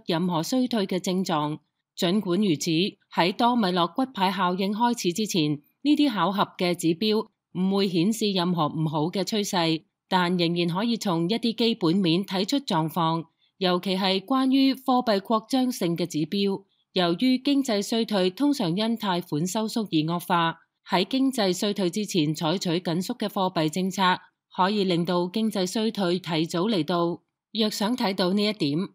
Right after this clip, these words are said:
我哋可以將呢啲基本面同衰退期繪製成圖表，然後對佢進行研究。貨幣擴張包括兩個階段，一個係從狹義貨幣到廣義貨幣，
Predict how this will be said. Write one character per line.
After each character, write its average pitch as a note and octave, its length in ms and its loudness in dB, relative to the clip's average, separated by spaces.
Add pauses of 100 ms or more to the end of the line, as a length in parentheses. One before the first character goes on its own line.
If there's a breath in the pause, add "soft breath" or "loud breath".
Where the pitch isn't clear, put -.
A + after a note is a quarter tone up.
(140)
我 A3+ 160 0
哋 B3 160 0
可 A#3+ 140 2
以 B3+ 160 2
將 C#4+ 320 2
呢 D4 100 4
啲 C#4+ 220 2
基 D4 160 4
本 G3 240 0
面 F#3+ 360 2 (120)
同 F3 240 0
衰 B3 260 -2
退 A3+ 220 -2
期 D#3+ 420 0
繪 F#3+ 220 0
製 A3 200 -2
成 E3 240 -2
圖 D#3+ 220 0
表， D#3+ 440 -2
然 A3 260 0
後 A3+ 100 0
對 B3+ 180 0
佢 A3+ 200 0
進 A#3 200 -2
行 E3+ 220 0
研 D3+ 160 -2
究。 E3+ 380 -2 (260)
貨 G#3 200 4
幣 F#3 120 0
擴 G3 220 0
張 A#3 220 -2
包 A#3 180 4
括 G#3+ 200 0
兩 F3+ 280 0
個 G#3+ 120 -2
階 A#3 180 2
段， D#3+ 340 0 (200)
一 D4+ 100 4
個 C#4+ 160 0
係 F3+ 340 -2
從 F3+ 240 0
狹 G#3 260 -2
義 F#3 200 -2
貨 F#3+ 240 -2
幣 D#3+ 380 0
到 A#3 140 0
廣 A3 360 0
義 F#3 240 -2
貨 F3 180 0
幣， D3+ 360 -2